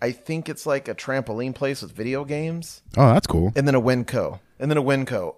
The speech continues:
Speaker 1: Other, everything else is closed. So
Speaker 2: Did that restaurant
Speaker 1: that's already
Speaker 2: close? There
Speaker 1: weird.
Speaker 2: was a restaurant in there. I can't remember what it's
Speaker 1: Oh,
Speaker 2: called.
Speaker 1: oh, Flaming Grill.
Speaker 2: The Flaming Grill.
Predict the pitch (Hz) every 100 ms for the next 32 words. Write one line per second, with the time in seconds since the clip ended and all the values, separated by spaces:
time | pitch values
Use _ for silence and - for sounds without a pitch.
0 | _ 151 160 156 156 151 160 180 - 135
1 | 131 113 101 120 95 80 - 113 101 -
2 | 160 196 - 151 190 - 226 226 131 220
3 | 247 202 165 156 147 208 - 180 127 117
4 | 113 113 110 - 143 139 143 135 190 196
5 | 151 120 185 196 - - - - - -
6 | - - - - 156 156 135 120 104 101
7 | 135 127 123 117 120 131